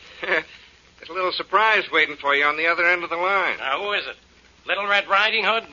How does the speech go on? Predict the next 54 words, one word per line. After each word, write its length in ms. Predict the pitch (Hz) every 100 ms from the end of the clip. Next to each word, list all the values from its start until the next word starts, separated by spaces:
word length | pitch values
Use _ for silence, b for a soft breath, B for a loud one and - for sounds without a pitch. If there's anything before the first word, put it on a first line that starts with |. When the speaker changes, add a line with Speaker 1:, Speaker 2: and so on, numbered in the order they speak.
| 85
Speaker 1:
No, 580 | 95 101 131 165 185 175
no. 80 | 143
Speaker 2:
Rollins, 340 | 190 214 185
you've 140 | 202 214
been 80 | 202
around 300 | 190 180 160
Blackie 320 | 175 147 143
too 120 | 135
much. 200 | 123 110 - - -
Speaker 1:
No 160 | 190 262
kidding, 280 | - 254 214
Inspector 480 | 156 - 151 147 135
Faraday. 500 | 156 147 127 127 123
Somebody 380 | 196 208 196
very 340 | 180 226 233 247
interesting 440 | 247 170 147 147
wants 240 | 175 196 -
to 60 |
talk 380 | - 214 220 -
to 80 | 127
you. 140 | 90 -
Speaker 2:
Yeah? 180 | 123 156 - _ _ - -
Speaker 1:
And 120 | 120
it's 120 | 147 -
funny 280 | 262 269 135
that 160 | 113 135
you 80 |
mentioned 420 | 135 156 - 127 123
Blackie 420 | 202 202 151 185
because 280 | 143 165 156
he 100 | 160
wants 280 | 190 202
to 100 | -
talk 340 | 180 208 214 -
to 100 | 220
you 160 | 240 240
about 400 | 226 277 285 -
Blackie. 460 | 127 107 - - -
Speaker 2:
Yeah? 260 | 120 160 180 - -
Who 140 | 147
is 140 | 151 113
it? 80 | - _ -
Speaker 1:
Pick 180 | 247 240
up 160 | 233
your 140 | 202 180
phone 320 | 226 220 139
and 120 | 123
see. 320 | - 202 147 - - _ _ _ -
Speaker 2:
All 100 | 127
right, 180 | 131 123
I'll 120 | 135
pick 180 | 143 139
it 80 | 143
up. 160 | 131